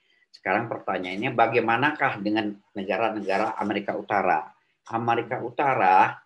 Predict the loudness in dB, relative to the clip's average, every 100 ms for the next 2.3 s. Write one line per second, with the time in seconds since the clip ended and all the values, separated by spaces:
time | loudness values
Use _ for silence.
0 | _ _ _ -4 4 4 4 4 6 6
1 | 4 4 0 0 -6 -2 2 4 2 4
2 | 6 6 2